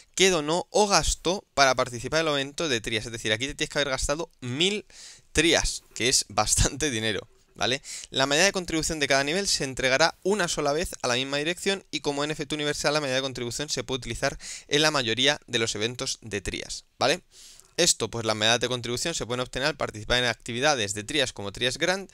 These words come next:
El grado de participación medido por la cantidad de trías contribuido y la cantidad de contribuciones determina los niveles de la medalla, ¿vale? Estos son las medallas de contribución. Estos son los, eh, los N F Ts limitados,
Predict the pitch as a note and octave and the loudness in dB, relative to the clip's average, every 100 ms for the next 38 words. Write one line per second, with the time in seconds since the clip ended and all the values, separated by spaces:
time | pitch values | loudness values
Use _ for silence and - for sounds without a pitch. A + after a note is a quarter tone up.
0 | - - - C#3+ E3 E3+ D#3+ D3 C#3 C#3 | -18 -12 -4 2 6 6 6 2 0 -8
1 | C3 - C3+ A#2+ C3+ E3+ C3 A#2 A#2 A#2+ | -12 -10 -4 -4 -2 -4 -2 -2 -2 -2
2 | A#2 A#2 C3+ B2 G#2 A2+ - A#2 A#2 A2+ | -2 -2 -2 -2 -2 -6 -6 -8 -6 -4
3 | A2+ - - B2 A#2 A2 A#2+ C3+ B2+ A2+ | -4 -4 0 0 0 2 0 0 -4 -8
4 | G#2+ B2+ B2+ A#2 G#2+ A2+ B2 C3+ - - | -6 -4 -4 -4 -4 -2 -4 -4 -10 -16
5 | - C3 D3+ C#3 A#2+ B2+ - - A#2 B2+ | -4 -2 -2 -2 -2 -2 -4 -8 0 2
6 | C3 C#3 C3 A2 F#2+ A#1 - _ _ A#2 | 4 0 0 2 0 -2 -12 _ _ 0
7 | D#3+ - _ D#3 D#3 D3+ C#3 C3+ C3 C3+ | 0 -2 _ 0 0 0 -2 0 0 0
8 | C#3+ D#3 F3 E3+ F#3 F#3 F#3 - - - | -4 -6 -6 -4 0 0 -2 -16 -16 -6
9 | - G3+ - F3 - F3 D#3 G#2+ - _ | 2 2 4 4 4 2 -2 -6 -16 _
10 | _ _ _ - C#3+ D#3 C#3 - - _ | _ _ _ -8 2 4 4 2 -4 _
11 | A#2+ A#2 A2 A2 G#2+ G#2+ G#2 G#2 G2+ F#2+ | 0 2 4 4 4 4 4 4 2 2
12 | F#2 F#2+ - - - A#2+ - D3 C#3 C#3 | -2 -6 -18 -20 -4 0 2 0 -2 -2
13 | E3 D#3 - B2+ D3 G3 E3 D3 C#3 D3 | 0 0 -2 -2 -2 -2 0 4 4 2
14 | F#3+ | -6